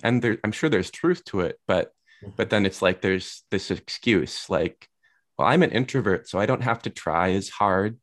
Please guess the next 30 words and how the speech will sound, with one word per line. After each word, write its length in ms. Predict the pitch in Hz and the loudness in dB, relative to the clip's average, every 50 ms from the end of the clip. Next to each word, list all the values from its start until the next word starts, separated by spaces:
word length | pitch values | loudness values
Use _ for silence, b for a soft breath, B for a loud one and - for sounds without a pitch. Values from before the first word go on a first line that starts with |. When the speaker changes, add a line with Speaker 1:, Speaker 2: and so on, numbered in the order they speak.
| - | -16
Speaker 1:
to 560 | - - 104 95 90 90 87 85 82 78 - 123 - _ _ _ _ _ _ _ _ _ _ _ _ _ | -12 -8 -6 -4 -4 -2 -2 -4 -4 -4 -6 -10 -14 _ _ _ _ _ _ _ _ _ _ _ _ _
reach 340 | - 92 101 101 98 - - | -2 0 0 0 0 0 0
out, 340 | - 85 87 95 113 - - _ _ _ _ _ _ _ _ _ _ _ _ | 2 2 2 2 0 -2 -6 _ _ _ _ _ _ _ _ _ _ _ _
you 120 | - 110 104 | 0 2 4
know, 240 | 104 92 90 90 | 4 4 2 2
Speaker 2:
Right. 120 | 104 110 117 - - _ _ _ _ _ _ _ | 0 -4 -8 -16 -20 _ _ _ _ _ _ _
Speaker 1:
and, 220 | - 98 98 98 95 | -2 -2 0 0 0
like, 420 | 92 92 87 87 87 - _ - _ _ _ _ _ _ _ _ _ _ _ - | 0 0 0 -2 -2 -6 _ -20 _ _ _ _ _ _ _ _ _ _ _ -10
connect 360 | - 104 104 104 101 - - | -4 -2 0 0 0 -2 -2
with 220 | - 98 95 - - | -2 -2 -2 -2 -4
people 340 | - 101 92 92 - - 87 | -4 -2 -2 -2 0 0 2
or, 340 | 90 90 87 87 87 85 | 2 4 2 2 2 0
or 180 | 82 - 90 90 | 0 0 -2 -2
develop 480 | 85 92 85 92 90 92 90 87 - - | -2 -2 -2 0 0 0 0 -2 -2 -4
these 200 | 101 92 - - | -6 -6 -6 -4
relationships 920 | 87 87 90 90 85 - - 92 - - 90 80 - - - - - - | -2 0 0 0 0 -2 -4 -6 -4 -4 -4 -4 -4 -6 -12 -14 -12 -8
because 380 | - 101 92 - 92 90 87 - | -6 -6 -6 -4 -4 -4 -2 -2
I'm 200 | 92 90 90 90 | -2 -2 -2 -2
just 260 | - 82 - - - | -4 -6 -8 -8 -6
kind 180 | - 120 98 | -4 -2 0
of 120 | 92 87 80 | 0 0 -2
a 40 | 80 | -2
loner 720 | 85 87 87 90 90 92 90 87 87 85 80 - 95 101 _ _ _ _ _ _ _ _ _ _ _ _ _ _ | -2 -2 -2 0 0 0 0 -2 -2 -4 -6 -6 -10 -12 _ _ _ _ _ _ _ _ _ _ _ _ _ _
by 140 | - 90 87 85 | -2 -2 0 0
nature," 600 | 85 87 87 80 - - - 69 52 50 - 107 - - | 2 0 0 -2 -2 -4 -6 -6 -6 -6 -10 -10 -4 0
you 140 | 107 107 | 2 4
know? 220 | 104 101 92 95 95 | 6 6 6 4 4
Speaker 2:
Right, 360 | 101 117 117 110 107 101 87 | 2 2 0 0 0 -2 -4
right. 300 | 104 104 104 104 101 - - - _ _ _ | -2 -2 -2 -2 -2 -6 -10 -18 _ _ _
Speaker 1:
Yeah. 360 | - 92 90 87 87 98 131 | -6 -4 -2 -2 -2 -4 -6